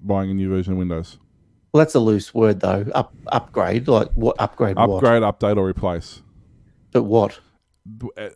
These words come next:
Speaker 1: hardware.
Speaker 2: What, a ram stick?
Speaker 1: They don't say.
Speaker 2: That's right.
Speaker 1: Um, it used to work off the C P U I D, um,
Speaker 2: Mm-hmm.
Speaker 1: back
Speaker 2: They
Speaker 1: before
Speaker 2: banned
Speaker 1: they,
Speaker 2: that.
Speaker 1: back before you could block that. <laughs>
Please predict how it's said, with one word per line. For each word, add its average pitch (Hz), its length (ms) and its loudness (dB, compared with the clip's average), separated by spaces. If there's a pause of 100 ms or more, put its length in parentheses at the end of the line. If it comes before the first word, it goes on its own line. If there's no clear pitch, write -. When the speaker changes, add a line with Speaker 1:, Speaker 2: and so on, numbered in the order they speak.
(100)
Speaker 1:
hardware. 101 360 -2 (880)
Speaker 2:
What, 123 240 2
a 98 60 0
ram 104 320 -4
stick? - 440 -8
Speaker 1:
They 107 140 -2
don't 107 220 -4
say. 104 280 -4 (720)
Speaker 2:
That's 123 280 6
right. 120 60 8
Speaker 1:
Um, 117 280 0
it 123 200 -2
used 151 360 0
to - 80 4
work 147 280 4
off 139 160 2
the 127 100 -2
C 135 220 -2
P 127 140 -4
U 120 120 2
I 113 80 4
D, 117 240 0 (1040)
um, 127 380 2
Speaker 2:
Mm-hmm. 113 80 -4
Speaker 1:
back 117 160 2
Speaker 2:
They 113 120 -4
Speaker 1:
before 113 280 6
Speaker 2:
banned 110 120 2
Speaker 1:
they, 95 60 -4
Speaker 2:
that. 95 120 -16
Speaker 1:
back 110 180 -2
before 110 280 -2
you 104 60 -2
could 104 140 -8
block 110 240 -4
that. 156 240 -6
<laughs> - 640 0